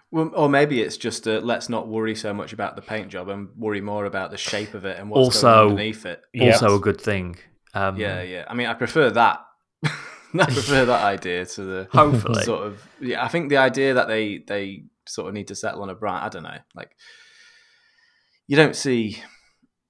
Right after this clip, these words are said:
Speaker 1: many of the other teams sort of really sort of sticking to just the same. I mean, this is practically the same for all intents and
Speaker 2: It
Speaker 1: purposes.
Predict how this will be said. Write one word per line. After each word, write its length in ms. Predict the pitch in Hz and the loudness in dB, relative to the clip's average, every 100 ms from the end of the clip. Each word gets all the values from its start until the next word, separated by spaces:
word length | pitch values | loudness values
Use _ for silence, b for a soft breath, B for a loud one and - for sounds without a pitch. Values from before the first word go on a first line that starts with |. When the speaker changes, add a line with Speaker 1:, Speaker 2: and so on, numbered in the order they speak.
| _ _ | _ _
Speaker 1:
many 260 | 120 117 107 | -2 0 0
of 60 | |
the 80 | 104 | -2
other 120 | 104 | -4
teams 400 | 110 107 90 92 | -6 -6 -6 -10
sort 220 | - 95 87 | -12 -12 -12
of 160 | 101 | -12
really 320 | 101 98 90 | -10 -8 -10
sort 200 | 92 98 85 | -10 -12 -12
of 60 | |
sticking 380 | - 107 - 95 | -12 -12 -12 -16
to 140 | - 87 | -14 -16
just 280 | 95 - | -16 -16
the 100 | - | -12
same. 420 | 90 101 92 87 92 | -10 -8 -8 -8 -8
I 80 | |
mean, 140 | 110 107 | -8 -6
this 220 | 120 120 | -6 -6
is 160 | 98 80 | -10 -10
practically 500 | - 123 - 90 82 | -10 -10 -10 -18 -16
the 120 | 80 | -14
same 360 | - 92 - - | -12 -12 -16 -18
for 120 | 98 | -14
all 80 | 92 | -14
intents 300 | - - - | -14 -16 -16
and 60 | - | 0
Speaker 2:
It 180 | |
Speaker 1:
purposes. 20 | 196 | 4